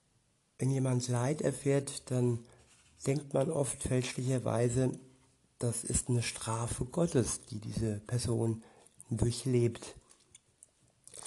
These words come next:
Ich denke, das ist nicht immer so. Manchmal dient es dazu, dass wir reifer werden im Leben. Leid und Schmerzen machen uns stärker und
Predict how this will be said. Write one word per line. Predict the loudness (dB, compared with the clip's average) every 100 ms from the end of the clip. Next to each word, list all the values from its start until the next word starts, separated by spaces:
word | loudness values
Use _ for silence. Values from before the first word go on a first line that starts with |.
| -16 -18 -20 _
Ich | -8 -2
denke, | 0 0
das | 0 0
ist | 0 4
nicht | 4 4 4
immer | 4 4 2
so. | -2 -2
Manchmal | 0 -2 0 0 0
dient | 0 0
es | -2
dazu, | -2 -4 0 0 0 -4 -18 -20 -20 _
dass | -6 -4 0
wir | 2 2
reifer | 0 0 2 2 2
werden | 4 4 2 2
im | 2
Leben. | 4 4 4 2 0 -6 -20 -20 _ _ _ _ _ _ -4
Leid | 0 2 0 -2
und | -2 -2
Schmerzen | 0 2 4 2 2 2 0 -8 -20 -20 _ _ _ _ _ _ -4
machen | -2 0 -2 0
uns | -2 -4 -6
stärker | -4 0 0 2 0 0 2
und | 0 -2